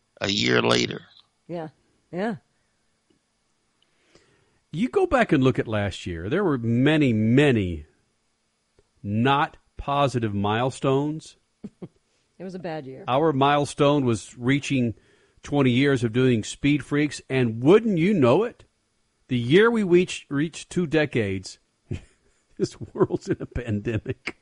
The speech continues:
Speaker 2: Yeah, we made, we made jackets, we made, we made swag, and then we're like, "We can't sell this. Nobody wants to buy happy stuff." <laughs>
Speaker 3: Man.
Speaker 1: Yeah,
Speaker 2: So
Speaker 1: we had
Speaker 2: much for
Speaker 1: twenty,
Speaker 2: that.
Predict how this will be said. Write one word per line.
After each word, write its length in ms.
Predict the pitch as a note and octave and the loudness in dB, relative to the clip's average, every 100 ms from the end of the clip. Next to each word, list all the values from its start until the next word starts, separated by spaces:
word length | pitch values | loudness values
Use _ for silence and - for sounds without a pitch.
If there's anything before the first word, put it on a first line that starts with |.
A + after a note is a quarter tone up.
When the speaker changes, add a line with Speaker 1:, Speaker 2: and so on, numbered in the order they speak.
| _ _ | _ _
Speaker 2:
Yeah, 280 | E3+ E3 C#3+ D3 | -14 -12 -12 -8
we 120 | F#3+ B3+ | 0 4
made, 440 | B3+ B3 - C#3 _ _ | 6 4 -2 -14 _ _
we 120 | G#3+ | 2
made 220 | C4 E4 A#3+ | 4 4 4
jackets, 680 | C#4 B4 E4+ B3+ - - A#3 - C4+ | 4 4 4 2 2 -6 -6 -6 0
we 160 | - D4 | 4 8
made, 300 | D4+ E4 D#4 C4 B3+ B3 | 8 8 6 2 0 6
we 140 | E4+ | 6
made 380 | D#4 D#4 D4+ G#3+ | 6 4 2 0
swag, 500 | - D#4 A4+ G#4 B3+ | 0 6 8 8 8
and 80 | B3+ | 6
then 120 | C4 | 6
we're 80 | C4 | 6
like, 200 | A#3 - | 4 2
"We 160 | G3 | -4
can't 240 | A#3+ - - | 0 0 0
sell 360 | - G3+ A#3 | -2 -2 -2
this. 420 | G3 A3 G#4+ - - _ _ | 4 6 6 2 -12 _ _
Nobody 240 | B3+ G#4 A#4+ | 0 4 8
wants 180 | D#4+ - | 6 6
to 80 | |
buy 480 | G#3 F#3 A3+ A3 F#3 - - - | 2 6 6 6 2 -8 -20 -18
happy 420 | - E3+ G3+ A#3 A3 | -8 0 0 2 -4
stuff." 640 | - G#3+ G3 D4+ - - - | 2 4 8 6 4 -16 -8
<laughs> 1500 | - - - - - - - D#4+ - - - - C4 - A3+ - | -8 -10 -16 -12 -8 -6 -6 -6 -8 -8 -10 0 0 2 -2 0
Speaker 3:
Man. 560 | - - C#4 - G3+ - - - - - - _ - | -4 -4 -10 -8 -12 -14 -20 -20 -20 -20 -20 _ -6
Speaker 1:
Yeah, 200 | C#3+ - | 0 2
Speaker 2:
So 140 | C#4 | 4
Speaker 1:
we 60 | D4+ | 6
had 100 | F#4+ | 6
Speaker 2:
much 140 | - | 2
for 60 | - | 0
Speaker 1:
twenty, 120 | D4 | 6
Speaker 2:
that. 400 | A4 - B3 C4+ | 10 10 8 4